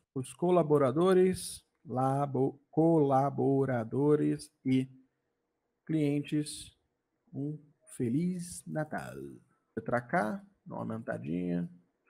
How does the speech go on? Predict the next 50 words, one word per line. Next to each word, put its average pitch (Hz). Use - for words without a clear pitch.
Tudo 240
que -
eu 254
tô 226
mostrando 170
aqui, 143
assim, 139
são 165
técnicas, 131
tá? 165
Você -
vai 120
aplicar 131
aquilo 131
de 160
acordo 156
com 170
aquilo 165
que 160
você 170
precisa. 135
Então, 135
esse 147
S 160
V 147
G 131
que 135
eu 143
peguei 135
aqui 131
agora, 139
você -
vai 147
lá 139
no 151
Free 160
Pick 151
depois, 185
baixa 147
uns 147
S 143
V 180
Gs, 214
exporta 156
lá 143
um 139
S 135
V, 135
o, 139
o, 113